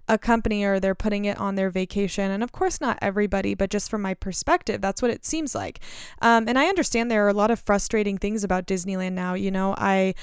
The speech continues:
do see a lot of the things that are like, "Ugh, why is it this way? It never used to be this way.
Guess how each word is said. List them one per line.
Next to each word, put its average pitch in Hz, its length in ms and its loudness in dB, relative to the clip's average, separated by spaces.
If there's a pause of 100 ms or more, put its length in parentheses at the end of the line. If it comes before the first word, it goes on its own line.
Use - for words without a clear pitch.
(240)
do 220 200 -2
see 220 680 0
a 208 140 2
lot 196 240 4
of 196 120 0
the 202 100 -2
things 196 260 -2
that 202 100 2
are 196 120 4
like, 190 200 0
"Ugh, 226 280 4
why 208 140 4
is 208 140 2
it 196 100 -2
this 196 180 -2
way? 190 180 0
It 202 60 -4
never 202 180 -2
used 202 320 -2
to 196 60 -6
be 202 140 -2
this 190 220 -2
way. 190 380 0